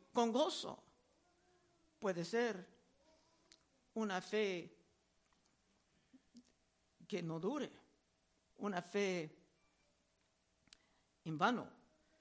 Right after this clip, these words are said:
pero no tiene raíz en sí, sino que es de corta duración. Pues al venir la aflicción o la persecución por causa de la palabra,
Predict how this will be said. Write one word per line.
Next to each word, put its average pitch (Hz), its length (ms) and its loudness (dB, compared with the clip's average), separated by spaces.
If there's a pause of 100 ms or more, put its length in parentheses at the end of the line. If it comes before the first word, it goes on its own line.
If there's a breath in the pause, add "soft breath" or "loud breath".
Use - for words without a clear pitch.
(140)
pero 311 180 10
no 370 160 10
tiene 370 340 4
raíz 302 480 4
en 247 120 0
sí, 381 300 8
sino 285 280 2
que 269 380 2
es 302 160 4
de 254 100 4
corta 330 380 0
duración. 240 720 2 (340 loud breath)
Pues 240 140 4
al 285 140 10
venir 311 380 6
la 254 140 8
aflicción 269 760 4 (220 loud breath)
o 240 100 6
la 226 140 8
persecución 247 760 2
por 220 180 0
causa 269 300 4
de 220 140 2
la 202 140 -2
palabra, 247 460 4